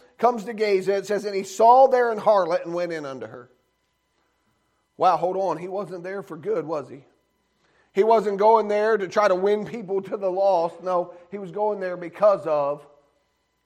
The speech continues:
the direction that he was headed. See, he was in the wrong location. Let me give you this statement. It doesn't matter where you spend your time.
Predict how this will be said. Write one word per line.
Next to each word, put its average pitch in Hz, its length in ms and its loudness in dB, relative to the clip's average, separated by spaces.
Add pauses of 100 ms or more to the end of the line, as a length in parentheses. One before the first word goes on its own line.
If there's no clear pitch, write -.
(520)
the 151 120 -10
direction 147 580 -8
that 131 120 -10
he 127 80 -10
was 123 200 -14
headed. 120 360 -16 (760)
See, 214 180 -6
he 220 100 -6
was 214 160 -2
in 214 120 2
the 202 100 -2
wrong 180 840 4 (600)
location. 135 760 -8 (680)
Let 220 120 2
me 226 80 -2
give 226 180 -6
you 214 80 -4
this 196 220 -2
statement. 175 420 -6
It 185 100 -4
doesn't 196 320 2
matter 190 320 -2
where 180 220 -4
you 190 160 -10
spend 185 340 -10
your 160 140 -10
time. 143 640 -6